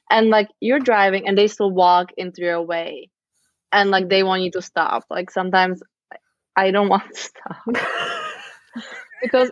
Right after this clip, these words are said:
it's like they do it on, and it's like they do it on purpose 'cause, like, they think, like, Czech Republic, right? It's who drives the car. It's always, like,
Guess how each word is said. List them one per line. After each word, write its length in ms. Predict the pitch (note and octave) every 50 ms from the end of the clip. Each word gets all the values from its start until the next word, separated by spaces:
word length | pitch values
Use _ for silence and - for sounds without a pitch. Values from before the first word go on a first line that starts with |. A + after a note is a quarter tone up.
| -
it's 200 | - C4 A#3+ -
like 160 | C4 C4 B3 A3+ G#3+
they 120 | B3 A#3+ A#3+
do 120 | A#3+ B3
it 100 | B3 A#3
on, 160 | A#3 A#3 A3 - _ - -
and 180 | A3+ A#3 A#3+
it's 160 | B3 A#3 _ _ -
like 120 | A#3 A3+ A#3 -
they 100 | - B3
do 120 | A#3+ B3
it 100 | B3 A#3+
on 120 | A#3+ A#3
purpose 680 | G#3+ - G#3+ A3+ A3 - F3 D#3 C3+ F2+ - - - _ _ _ _ _
'cause, 140 | - G#3 G3+
like, 260 | G3 G3+ F#3+ F#3+ - _ _ _ _ _ _ _ _ _ _ _ _ _ _ _ _ _ _ _ -
they 180 | - G3+ G#3 G3+
think, 400 | G3+ G3+ F#3+ F#3+ F#3+ F#3 G3+ - _ _ _ _ _ _ _ _ _ -
like, 280 | A#3 A#3+ A#3 A#3 - - _ -
Czech 160 | - A#3+ G#3+
Republic, 500 | G#3+ G3+ F#3+ G3 F3+ F3+ F3 E3+ E3 E3
right? 240 | E3+ E3+ E3+ F3+ F3+ -
It's 200 | - F#3 F3+ F#3+ - _
who 220 | - F#3+ G#3+ G#3+
drives 400 | G3 F#3 F3+ E3 E3 E3+ F3 F3
the 100 | E3+ F#3 F#3
car. 380 | - F3 F3 E3+ F3 E3+ - -
It's 160 | - E3+ E3+ -
always, 600 | - E3 D#3+ D#3+ D#3+ D#3+ D#3+ D3+ - - _ _ _ _ _ _ _ _ _ _ _ _ _ _ _ _ _ -
like, 180 | - E3 D#3+